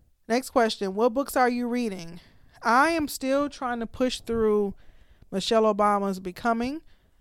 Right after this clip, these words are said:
Uh, it's not a difficult read. It's actually a really good book. It's just that I've been so busy. I'm also reading, I'm still reading Fate of the Black Family.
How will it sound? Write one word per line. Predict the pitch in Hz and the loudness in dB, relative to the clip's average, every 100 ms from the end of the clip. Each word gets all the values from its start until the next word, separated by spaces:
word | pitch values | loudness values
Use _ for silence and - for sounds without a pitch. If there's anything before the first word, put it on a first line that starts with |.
| - _ _ - - - | -20 _ _ -20 -14 -4
Uh, | 202 190 | -2 -2
it's | 196 | -2
not | 202 233 | 2 2
a | 262 | 4
difficult | 247 277 - 285 | 2 0 -2 -2
read. | 214 226 208 | -2 -2 -2
It's | 196 | -2
actually | 190 - 226 | -4 -6 -4
a | |
really | 214 220 | -2 -4
good | 214 196 | -2 -4
book. | 185 180 175 | -4 -6 -6
It's | 175 | -10
just | 180 | -6
that | 180 180 | -4 -2
I've | 175 | -2
been | 180 | -4
so | 175 208 220 | -4 -2 -2
busy. | 202 180 175 | -2 -4 -4
I'm | 175 | -2
also | 185 226 226 | -2 -2 -2
reading, | 196 190 185 175 175 175 | -4 -4 -4 -4 -6 -8
I'm | 175 | -10
still | - 233 | -2 -2
reading | 208 196 190 185 | 0 -2 -4 -8
Fate | - 196 196 | -8 -6 -4
of | 185 | -4
the | 175 | -6
Black | 175 160 - | -6 -8 -6
Family. | 233 240 240 240 226 214 | -2 0 0 -2 -6 -6